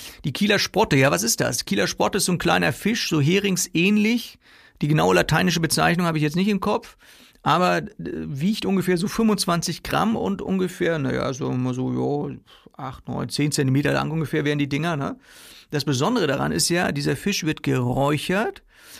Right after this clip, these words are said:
und zwar muss das Ding in einem Alton-, also der Original-, die Original Kieler Sprotte wird geräuchert in einem sogenannten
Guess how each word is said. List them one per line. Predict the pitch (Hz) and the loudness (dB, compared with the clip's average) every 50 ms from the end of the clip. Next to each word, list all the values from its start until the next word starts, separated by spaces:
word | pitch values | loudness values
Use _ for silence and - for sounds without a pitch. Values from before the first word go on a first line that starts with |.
| - - _ | -20 -12 _
und | - 139 - | -4 -2 0
zwar | - 135 131 131 135 147 170 208 214 - - | 0 2 2 2 2 2 2 0 -2 -2 -2
muss | - 139 160 202 214 - | 0 2 2 2 2 0
das | 185 170 139 135 | 0 -2 -2 -2
Ding | 139 165 196 196 | -2 -2 -2 -2
in | 139 127 | -2 -2
einem | 120 143 147 - - - | -2 -2 -4 -4 -4 -2
Alton-, | 143 147 170 175 214 - | 0 0 0 0 -2 -2
also | 143 127 | -2 0
der | 131 139 - | 0 0 0
Original-, | - 151 143 147 143 135 143 160 202 180 | 0 2 2 2 2 2 2 2 2 0
die | 156 - | 0 0
Original | 160 156 151 160 151 147 165 196 240 262 254 | 2 2 4 4 4 4 4 4 4 2 0
Kieler | - - - 226 220 220 208 185 | -2 0 0 2 2 2 0 0
Sprotte | - - - - 151 165 180 175 - 123 127 151 208 - - 139 | -4 -6 -6 -4 -2 -2 -2 0 0 -2 0 0 -2 -2 -4 -2
wird | 117 135 180 208 - - | -2 0 0 -2 -2 -4
geräuchert | - 151 131 127 139 160 180 180 185 - - | -2 -2 0 0 0 0 0 -2 -4 -6 -4
in | - 156 | -4 -4
einem | 147 147 135 | -4 -2 -2
sogenannten | 139 160 165 160 147 - | -2 -2 -2 -2 -4 -6